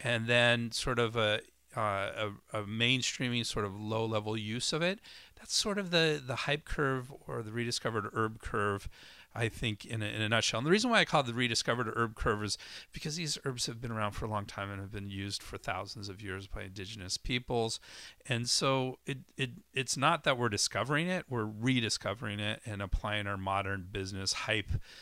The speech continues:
machinery to it. And so that's why I like to call it the rediscovered herb curve.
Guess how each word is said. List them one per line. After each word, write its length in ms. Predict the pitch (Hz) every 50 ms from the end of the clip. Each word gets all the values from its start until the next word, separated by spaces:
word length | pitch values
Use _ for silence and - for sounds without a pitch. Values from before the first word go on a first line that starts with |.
| - -
machinery 840 | - 110 120 113 - - - - 120 117 110 107 104 98 98 95 92 92
to 240 | - - - 104 98
it. 180 | 95 95 101 110
And 100 | 98 98
so 140 | - - 101
that's 120 | - -
why 140 | 110 101 98
I 40 | 95
like 180 | 95 90 -
to 100 | - 127
call 220 | - - 110 95 101
it 140 | 101 -
the 200 | - 110 98 92 - - - - - - -
rediscovered 720 | 117 113 117 113 107 107 - - - 104 101 101 95 98 - - -
herb 260 | 110 107 104 98 -
curve. 480 | - - - - 98 92 92 - -